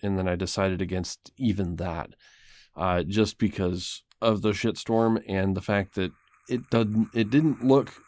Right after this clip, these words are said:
complete, and my,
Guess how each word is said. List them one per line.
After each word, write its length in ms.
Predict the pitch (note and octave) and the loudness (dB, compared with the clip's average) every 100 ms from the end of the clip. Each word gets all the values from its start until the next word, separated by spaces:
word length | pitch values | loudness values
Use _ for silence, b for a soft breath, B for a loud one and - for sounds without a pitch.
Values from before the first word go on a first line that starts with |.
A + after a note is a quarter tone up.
| - | -8
complete, 540 | C3 A2+ C3 C3 D3 - _ _ _ | -2 -2 4 4 2 -4 _ _ _
and 480 | C3+ C#3 D#3+ F3 - _ _ _ _ _ _ _ | 4 6 6 4 -2 _ _ _ _ _ _ _
my, 340 | A2+ B2+ B2+ | 0 2 2